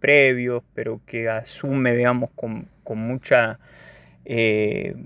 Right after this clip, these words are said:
con, con cierta centralidad del, el proceso cuarenta y cinco, cuarenta y seis, y que ya en el cuarenta y seis se habían generado reformas muy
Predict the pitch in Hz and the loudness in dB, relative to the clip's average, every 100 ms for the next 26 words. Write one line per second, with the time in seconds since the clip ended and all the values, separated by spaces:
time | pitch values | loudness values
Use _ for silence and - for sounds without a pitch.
0 | - - _ _ - 113 87 - 92 90 | -20 -20 _ _ -12 -4 -2 -4 -6 -10
1 | 90 - 117 120 135 131 - 127 - 113 | -6 0 0 2 2 2 0 -2 -2 -2
2 | 110 117 117 131 135 127 117 107 113 117 | 2 2 2 4 6 6 2 -6 -8 -14
3 | - 113 104 - 117 - 127 - 123 113 | -16 -16 -14 -8 -6 -6 -6 0 2 2
4 | 107 - 113 117 113 117 117 - 131 127 | 0 2 2 2 0 -2 -2 -6 -6 -4
5 | 120 117 - 117 120 120 127 139 - 156 | -6 -4 0 0 0 0 -2 -2 0 2
6 | 139 147 - - - 113 - 113 139 147 | 2 0 -8 -16 -16 -8 -6 -2 0 0
7 | 131 127 127 131 - 170 - 131 165 147 | 2 2 0 -4 -4 -2 0 2 2 -2
8 | - 123 123 131 123 117 120 - 127 127 | -2 0 4 4 4 0 -4 0 0 0
9 | 113 131 127 131 127 117 | -6 -6 -2 0 0 -2